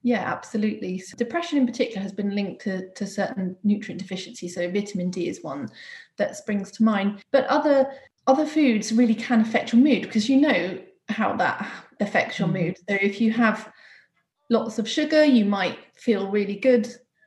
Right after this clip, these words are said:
Speaker 1: for a short period of time, and then you might have a bit of a crash. So you'll see how, you'll note for yourself how, how food does af-, affect how you're feeling. Um, sugar is one that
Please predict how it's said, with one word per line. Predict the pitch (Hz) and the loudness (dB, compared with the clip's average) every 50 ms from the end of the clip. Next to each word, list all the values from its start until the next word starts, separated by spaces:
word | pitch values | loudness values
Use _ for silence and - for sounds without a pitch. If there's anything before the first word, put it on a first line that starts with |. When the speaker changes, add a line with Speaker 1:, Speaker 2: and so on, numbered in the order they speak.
| _ - | _ -10
Speaker 1:
for | 202 196 | -8 -8
a | - | -4
short | - 262 247 - - | -2 -2 -2 -2 -2
period | - - 202 180 180 175 185 | -4 -4 -4 -4 -4 -6 -8
of | 175 175 | -10 -12
time, | - - 208 196 185 175 185 185 190 | -6 -4 -2 -2 0 -2 -2 -2 -2
and | 190 196 202 | -2 -2 0
then | 202 202 208 | 0 2 2
you | 214 208 | 2 2
might | 185 185 190 - 202 | 2 -2 -4 -6 -4
have | - - 214 214 | -4 -4 -4 -4
a | 202 | -2
bit | 196 233 214 | -2 -2 -2
of | 220 214 | -2 -2
a | 233 | -6
crash. | 226 - - - 233 254 311 - - - - - | -6 -6 -4 -4 -2 -2 -4 -6 -8 -12 -14 -10
So | - - 214 | -6 -2 0
you'll | 208 214 220 226 | 0 0 0 0
see | 220 - - 285 262 240 | -2 -2 -2 0 0 0
how, | 226 208 208 196 190 190 190 190 - - - - _ | 0 0 0 0 0 0 0 -2 -6 -12 -20 -6 _
you'll | 285 285 285 | 4 6 6
note | 311 330 285 220 - - | 8 6 6 4 2 0
for | - 208 | -4 -4
yourself | 196 196 - - 226 - 175 185 | -4 -2 0 2 2 2 2 0
how, | - 220 180 185 185 185 - - | 0 0 0 0 -2 -4 -8 -8
how | 208 - 214 196 | -4 -4 -4 -4
food | - - - 254 220 196 190 190 | -2 -2 0 0 0 0 -2 -2
does | 214 202 190 185 | -2 -2 -2 -2
af-, | 185 185 - - _ - | -6 -8 -10 -10 _ -8
affect | 202 - - - 247 190 - - - - - - - _ _ _ _ | -8 -8 -2 2 2 2 2 0 -6 -12 -14 -14 -18 _ _ _ _
how | - - 208 | -6 -4 -2
you're | 185 190 196 196 | -2 -2 -4 -8
feeling. | - - - 233 220 202 185 170 - - - - 233 - _ - | -8 -6 -2 -2 -2 -2 -2 -4 -6 -8 -10 -14 -14 -12 _ 0
Um, | 220 214 208 208 220 | 2 4 4 4 2
sugar | - - - 330 - 262 226 214 208 - - | 0 0 -2 0 2 2 2 2 0 -2 -2
is | - 220 202 202 | -2 -2 0 0
one | 208 220 202 190 196 190 190 190 | 0 0 0 0 -2 -2 -4 -2
that | 190 185 - - - - | -2 -2 -2 -4 -8 -14